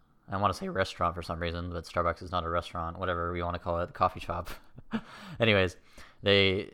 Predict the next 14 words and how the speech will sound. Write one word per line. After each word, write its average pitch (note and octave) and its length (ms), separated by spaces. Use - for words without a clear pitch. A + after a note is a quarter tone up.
like, F2 420
or A2+ 120
they G2+ 100
called A#2 200
the F#2+ 80
police F#2 360
on E2 120
him, E2 260
and F2+ 440
for, G2+ 120
like, F#2 160
no F#2+ 140
reason. F2 440
And F2 380